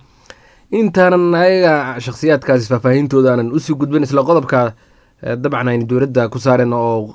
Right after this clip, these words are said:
uu qeyb ka yahay. Waxaa weeye dhegeystayaal, in Raila Oshi-, Raila Odinga uu sheegay in maamulka madaxweyne William Ruto uu ka badbaadiyey fashil ama burbur xukuumadeed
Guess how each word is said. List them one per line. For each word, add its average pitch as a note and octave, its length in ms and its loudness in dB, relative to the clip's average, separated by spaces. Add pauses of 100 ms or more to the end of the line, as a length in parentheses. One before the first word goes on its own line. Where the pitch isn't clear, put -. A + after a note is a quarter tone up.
uu B2 140 -4
qeyb C#3 160 0
ka C#3+ 100 0
yahay. A2 220 0 (880)
Waxaa A2+ 320 -2
weeye C3 160 4
dhegeystayaal, B2+ 640 -2 (320)
in D3+ 160 2
Raila D3 320 4
Oshi-, C3+ 280 -4
Raila C3+ 360 2
Odinga C#3 400 2
uu D#3 100 4
sheegay C3+ 420 0
in D3+ 120 0
maamulka D3 440 2
madaxweyne C3 440 2
William D3 240 4
Ruto C#3+ 260 2
uu C#3 100 0
ka E3 120 -2
badbaadiyey C3 400 4
fashil C3 360 0
ama C#3 200 2
burbur B2+ 480 -2
xukuumadeed A#2+ 560 -2